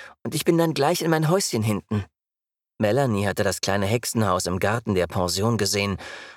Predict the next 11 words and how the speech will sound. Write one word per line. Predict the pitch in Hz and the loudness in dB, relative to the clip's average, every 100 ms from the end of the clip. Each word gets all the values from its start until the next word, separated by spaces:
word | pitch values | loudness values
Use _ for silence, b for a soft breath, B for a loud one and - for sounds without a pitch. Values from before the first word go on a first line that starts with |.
| B | B
und | 123 | -2
sich | 143 - | 0 -2
zugleich | - 110 120 160 | 0 2 2 2
gefragt, | 127 - 95 101 156 - | 0 0 -2 0 -2 -2
ob | - | -2
es | 104 | -2
auch | - 98 | -2 -2
im | 90 | 0
Winter | 104 127 110 | 0 0 0
vermietet | - 95 135 - - | 0 0 -2 -4 -4
würde. | 95 65 | -2 -2